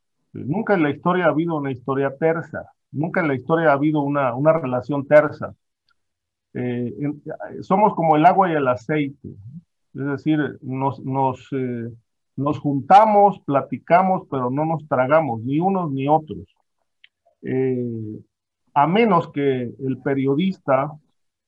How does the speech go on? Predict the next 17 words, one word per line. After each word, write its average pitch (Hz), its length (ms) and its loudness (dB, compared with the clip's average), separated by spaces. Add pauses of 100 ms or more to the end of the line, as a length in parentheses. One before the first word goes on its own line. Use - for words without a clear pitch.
(320)
por 139 260 2
dinero 156 560 4
o - 80 -4
por 131 200 -2
simpatía, 139 760 -2
se 143 220 0
rinda 160 400 0
ante 131 200 -2
el 127 120 -4
poder, 156 380 -2 (320)
pues 131 140 -4
la 143 100 2
relación 135 580 -2
más 151 160 0
o 156 60 -4
menos 147 340 -4
puede 143 380 -2